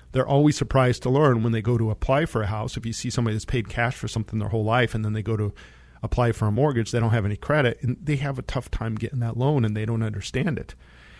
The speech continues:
And we kinda run into this with what we do in the long-term care insurance business, where we run into people that have not been to the doctor in ten years. The people are always surprised to find out that the insurance carrier doesn't just automatically assume that they are in good health.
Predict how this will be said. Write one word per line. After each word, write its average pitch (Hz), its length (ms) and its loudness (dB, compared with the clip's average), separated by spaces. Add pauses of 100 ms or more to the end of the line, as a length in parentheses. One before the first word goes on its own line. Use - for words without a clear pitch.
(120)
And 123 100 4
we 196 80 4
kinda 165 240 6
run 131 260 6
into 123 200 2
this 117 240 -2
with 117 440 -2
what 135 240 -2
we 135 260 0
do 110 200 4
in 104 80 0
the 110 60 -2
long-term 117 420 0
care 131 280 0
insurance 107 340 -2
business, 107 460 -4
where 110 180 0
we 110 140 0
run 113 220 0
into 110 160 0
people 113 280 -2
that 107 100 -2
have 104 100 -2
not 117 200 -2
been 113 140 0
to - 100 -4
the 101 100 -4
doctor 117 460 -2
in 107 80 2
ten 110 260 0
years. 104 340 -2 (460)
The 127 80 -2
people 139 320 2
are 117 80 4
always 117 220 0
surprised 117 420 -2
to 110 60 -2
find 110 240 0
out 131 220 2
that - 160 -6
the - 200 -8
insurance 135 460 2
carrier 110 440 0
doesn't 110 320 -2
just 110 200 -4
automatically 110 680 0
assume 120 400 0
that 104 140 -4
they 110 100 -2
are 98 140 0
in 98 80 -2
good 95 220 -4
health. - 340 -2